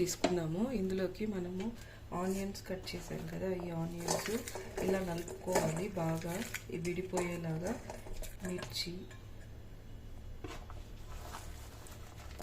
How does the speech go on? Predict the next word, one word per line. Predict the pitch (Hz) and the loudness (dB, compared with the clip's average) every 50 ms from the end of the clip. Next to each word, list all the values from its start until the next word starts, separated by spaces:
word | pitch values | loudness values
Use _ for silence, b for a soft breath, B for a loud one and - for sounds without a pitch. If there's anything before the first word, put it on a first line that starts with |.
| - - - - - - - - - - - - - - - - - - - - - - - - - - - | -8 -6 -4 -4 -4 -4 -6 -8 -8 -10 -8 -8 -8 -8 -8 -8 -8 -8 -8 -8 -8 -8 -8 -8 -8 -2 0
కరివేపాకు, | 185 175 175 170 175 175 170 - - 180 170 165 165 - 175 | 0 0 0 0 -2 -2 -2 -2 -2 -6 -6 -6 -6 -6 -6